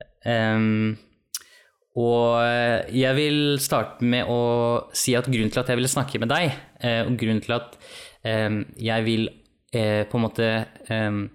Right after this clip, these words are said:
fremheve deg som en person som har en gnist i sjela, er, eh, det inntrykket jeg har fått av deg som en person som er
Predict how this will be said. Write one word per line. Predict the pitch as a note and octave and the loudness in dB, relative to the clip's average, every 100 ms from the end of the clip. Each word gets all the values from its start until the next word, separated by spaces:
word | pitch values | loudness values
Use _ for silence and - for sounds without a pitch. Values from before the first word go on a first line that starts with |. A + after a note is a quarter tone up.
| - - _ - | -18 -20 _ -8
fremheve | - A#2 A2 A2+ A2+ B2+ | -2 2 2 2 2 2
deg | A#2 C3+ | 2 2
som | C3 | 0
en | A#2 | 0
person | A#2+ - G#2+ | -2 -2 -2
som | - A#2 | 0 0
har | A2 | 0
en | G#2+ G#2+ | -2 0
gnist | A#2 C#3 - C3 | 0 2 0 -2
i | |
sjela, | A#2+ A2+ D3 - - - - _ _ - | 0 0 -2 -4 -16 -20 -20 _ _ -4
er, | A2 A2+ B2 B2 A#2 - | -2 0 0 -4 -8 -2
eh, | A2 A2 G#2+ - - | 0 0 -2 -6 -14
det | C4 B2 C3 | -8 -2 2
inntrykket | B2 - A2 A2+ G#2+ - | 2 0 -4 -4 -6 -8
jeg | A#2 A2+ A#2+ | -2 0 2
har | C3 | 0
fått | C3 B2 | -2 -2
av | |
deg | A#2+ C#3 C#3 | 0 0 2
som | B2+ | 0
en | A2+ | 0
person | B2 - A2 G#2+ | -2 0 -2 0
som | - A2+ | 0 0
er | G2+ A2+ A#2+ | 0 -2 -6